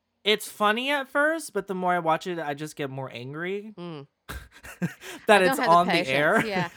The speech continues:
Speaker 1: <laughs>
Speaker 2: I don't, I just, I dip on a lot of things these days, I'm finding, and I, I just want something to, to elicit a certain, the counterpart. It's still kind of, like, not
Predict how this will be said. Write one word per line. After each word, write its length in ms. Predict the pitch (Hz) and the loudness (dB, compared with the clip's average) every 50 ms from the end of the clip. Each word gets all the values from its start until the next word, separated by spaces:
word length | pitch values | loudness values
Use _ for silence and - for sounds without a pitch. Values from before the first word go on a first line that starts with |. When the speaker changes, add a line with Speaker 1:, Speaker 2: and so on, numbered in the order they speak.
| - | -8
Speaker 1:
<laughs> 140 | 180 - - | -8 -6 -6
Speaker 2:
I 100 | 226 269 | -6 -4
don't, 200 | 285 349 370 294 - 208 | -2 -4 -4 -4 -4 -6
I 60 | 247 | -8
just, 320 | 220 226 277 - - - | -6 -8 -10 -12 -8 -6
I 60 | - 220 | -6 -6
dip 320 | 196 196 233 247 - 233 | -4 -4 -6 -6 -4 -4
on 80 | 196 180 | -4 -4
a 80 | 170 | -4
lot 180 | 160 143 147 143 | -4 -4 -4 -4
of 80 | 151 | -6
things 360 | - - 160 151 151 151 151 - | -6 -8 -10 -10 -10 -12 -14 -12
these 260 | - 151 151 151 - | -10 -10 -10 -10 -10
days, 240 | - 151 147 147 151 | -8 -8 -8 -8 -8
I'm 180 | 143 143 147 | -10 -12 -12
finding, 560 | - 151 143 139 143 139 139 139 139 135 - | -12 -10 -10 -10 -10 -10 -10 -12 -12 -12 -12
and 100 | 131 156 | -10 -8
I, 280 | 160 165 165 160 - - _ _ _ _ _ _ _ _ _ _ _ _ _ - | -8 -6 -6 -6 -8 -10 _ _ _ _ _ _ _ _ _ _ _ _ _ -4
I 120 | 190 214 | -2 -2
just 340 | 196 - 254 247 254 247 - | -2 0 0 0 0 -2 -6
want 280 | 226 220 226 208 - | -8 -8 -8 -8 -6
something 320 | - - 214 208 214 196 180 | -6 -8 -6 -6 -8 -8 -4
to, 280 | 185 180 165 156 - - _ | -2 -2 -2 -2 -2 -6 _
to 180 | - 160 147 - - | -8 -8 -8 -6 -6
elicit 480 | - 147 151 160 160 170 - 180 160 | -8 -8 -6 -8 -8 -8 -6 -6 -6
a 80 | 160 160 | -6 -6
certain, 420 | 160 - - 180 - - 165 170 - | -8 -6 -6 -6 -6 -6 -10 -14 -12
the 100 | - 185 | -12 -12
counterpart. 680 | - - 277 285 285 254 226 - - 175 151 123 - - _ - - - _ | -10 -8 -6 -6 -4 -6 -6 -4 -2 -2 -2 -2 -4 -8 _ -20 -20 -18 _
It's 260 | - 233 - - - | -6 -6 -6 -6 -10
still 720 | - - - - - _ - - 330 349 349 339 320 302 | -14 -14 -14 -16 -16 _ -4 -2 0 0 2 0 0 0
kind 440 | - - - - 233 233 247 247 233 | -2 -6 -12 -10 -8 -6 -6 -4 -4
of, 160 | 233 214 196 190 | -4 -4 -4 -4
like, 320 | 185 175 175 170 160 - | -4 -2 -2 -4 -6 -8
not 480 | 175 180 185 180 185 190 196 202 196 | -10 -8 -6 -6 -4 -4 -4 -4 -6